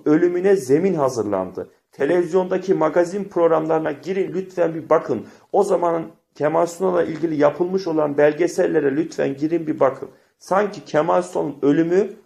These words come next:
hazırlandı önceden, senaryosu önceden hazırlandı. Herkes biliyordu ki Kemal Sunal uçaktan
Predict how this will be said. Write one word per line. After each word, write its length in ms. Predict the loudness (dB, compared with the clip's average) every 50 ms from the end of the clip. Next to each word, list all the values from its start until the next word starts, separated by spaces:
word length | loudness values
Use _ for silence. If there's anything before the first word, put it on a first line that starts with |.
| _ _ _
hazırlandı 760 | _ -4 -4 -2 0 0 0 2 2 2 2 2 2 2 2
önceden, 400 | 2 2 0 -2 -2 -2 -2 -4
senaryosu 720 | -2 0 0 2 2 4 2 2 2 0 -4 -4 -6 -4
önceden 420 | -2 -2 -2 -2 -2 -2 -2 0
hazırlandı. 720 | 0 0 0 0 0 0 0 0 -2 0 0 -2 -2 -2 -6 -14 _
Herkes 540 | 0 2 2 2 2 0 0 -2 0 -2 -4
biliyordu 340 | -4 0 2 2 2 2 0
ki 220 | -6 -10 -14 -6
Kemal 360 | -2 -2 0 0 2 0 0
Sunal 420 | -2 -4 -6 -4 0 0 0 0 -2 -4 -12 -20 _ _ -10
uçaktan 720 | -10 -6 0 4 4 4 2 2 0 0 0 0 0 -6